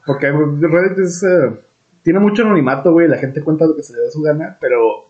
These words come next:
estas historias les creo. Hay otras que he visto que digo, "Esto es un creepypasta, güey",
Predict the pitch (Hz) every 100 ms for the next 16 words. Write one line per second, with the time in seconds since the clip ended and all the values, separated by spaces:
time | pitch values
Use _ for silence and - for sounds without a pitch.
0 | _ - 156 156 190 170 156 175 165 -
1 | 151 117 107 - 139 160 202 214 208 196
2 | 185 165 190 170 139 135 127 - 165 170
3 | 156 135 139 175 170 185